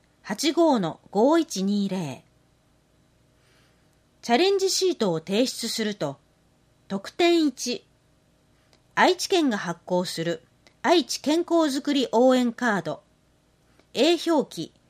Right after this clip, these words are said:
エムワイシーエー、通称マイカが漏れなくもらえます。提示すると、県内協力店で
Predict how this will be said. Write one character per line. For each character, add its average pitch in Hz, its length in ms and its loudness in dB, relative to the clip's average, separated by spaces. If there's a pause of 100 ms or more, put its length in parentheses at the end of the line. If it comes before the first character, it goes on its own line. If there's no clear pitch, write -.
(180)
エ 196 120 0
ム 349 200 4
ワ 349 140 4
イ 320 80 -2
シ 269 300 -4
ー - 100 -8
エ 190 360 -4 (720)
ー、 - 40 -20
通 311 220 -2
称 294 320 0
マ 247 160 2
イ 311 100 -2
カ - 260 -8 (600)
が 190 240 -4 (220)
漏 190 120 2
れ 339 100 4
な 330 140 0
く 180 120 -6
も 160 140 -4
ら 180 120 -4
え 170 80 -6
ま 156 160 -8
す。 - 220 -16 (1400)
提 339 220 2
示 349 180 -4
す 330 100 -2
る 311 120 -2
と、 156 280 -2 (200)
県 339 280 2
内 226 220 0
協 262 220 2
力 311 220 -2
店 190 280 -4
で 151 220 -6